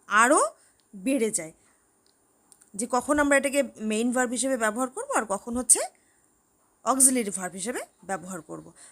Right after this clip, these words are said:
তো চলো, এর যে ব্যবহারগুলো, বি ভার্ব কোথায় কীভাবে ব্যবহার করা হয় সেটা আগে জেনে নিই। এই ক্লিয়ার ধারণাটা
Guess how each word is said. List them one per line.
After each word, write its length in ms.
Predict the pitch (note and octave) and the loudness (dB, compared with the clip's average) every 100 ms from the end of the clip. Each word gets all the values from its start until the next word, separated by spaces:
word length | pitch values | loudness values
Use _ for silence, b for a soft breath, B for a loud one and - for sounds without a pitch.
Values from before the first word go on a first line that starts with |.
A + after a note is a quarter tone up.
| _ | _
তো 60 | C4 | 2
চলো, 300 | C#4+ B3+ C4 - b b _ _ _ | 4 4 0 -6 b b _ _ _
এর 220 | A3 C4 D#4 | 0 0 0
যে 140 | G3+ A#3 | -8 -8
ব্যবহারগুলো, 760 | F3 G3+ G3+ B3+ E4+ D#4 A3+ A#3+ | -6 -6 -4 0 2 2 2 -2
বি 160 | A3+ A#3 | -2 -6
ভার্ব 240 | A#3+ A#3+ - | -4 -6 -8
কোথায় 320 | A3+ A#3 B3+ B3+ | -14 -8 -8 -6
কীভাবে 340 | C4 D4 D#4+ A3+ | -4 0 0 0
ব্যবহার 300 | F3+ F#3+ G3 | -2 -4 -6
করা 160 | F#3 F#3 | -4 -4
হয় 140 | G#3 C#5 - | -4 -6 -4
সেটা 200 | C#4+ C4+ B3 | -4 0 -2
আগে 140 | C4+ C#4+ | -2 0
জেনে 180 | B3 F#3 | 0 0
নিই। 180 | E3+ - | -6 -8
এই 160 | A#3 D#4+ | -6 -6
ক্লিয়ার 320 | E4 D4+ D4+ | -2 -2 -2
ধারণাটা 400 | B3+ C4 C#4 C4+ | -2 -4 -4 -4